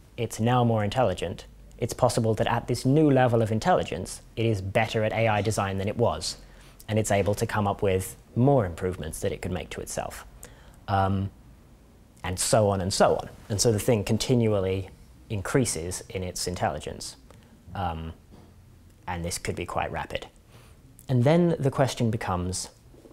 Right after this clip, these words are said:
is this subcritical or supercritical? So there's kind of a, an analogy here with nuclear material, right? If you've got f-, some fissile material,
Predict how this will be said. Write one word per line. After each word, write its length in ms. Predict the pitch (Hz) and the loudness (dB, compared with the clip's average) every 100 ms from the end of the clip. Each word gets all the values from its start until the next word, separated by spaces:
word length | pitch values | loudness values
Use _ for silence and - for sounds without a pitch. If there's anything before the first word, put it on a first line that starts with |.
| - - - _ - - - - | -20 -20 -20 _ -20 -20 -16 2
is 220 | 131 117 | 2 2
this 540 | 117 127 - - - - - - - - - - - - - - | 4 4 4 -2 -4 -10 -20 -20 -20 -20 -20 -20 -20 -20 -20 -2
subcritical 840 | - - 160 143 - 110 - 98 | 2 6 4 4 2 2 0 2
or 120 | 95 | 2
supercritical? 720 | - 104 - - - - - - - - - - - | 0 -2 -4 -8 -8 -10 -12 -14 -20 -20 -20 -20 -8
So 140 | - | 2
there's 220 | 113 113 | 4 4
kind 260 | - 151 160 | 4 4 6
of 100 | 135 | 6
a, 280 | 131 131 131 | 6 6 4
an 120 | 123 | 2
analogy 480 | 123 127 135 120 123 | 2 4 4 4 2
here 280 | 95 120 113 | 2 4 4
with 500 | 107 113 107 - - | 4 4 2 -2 -2
nuclear 360 | 107 123 - 107 | 2 2 2 0
material, 480 | 95 90 57 - - - - | 0 -2 -4 -10 -16 -20 -8
right? 220 | - 95 - - - - | -2 -2 -2 -18 -20 -16
If 160 | - 120 | -4 0
you've 140 | 127 | 4
got 200 | - 147 | 6 6
f-, 160 | - - | 4 -6
some 200 | - 117 | 0 2
fissile 340 | - 107 123 113 | 4 4 4 2
material, 520 | 98 107 90 - | 0 -4 -4 -6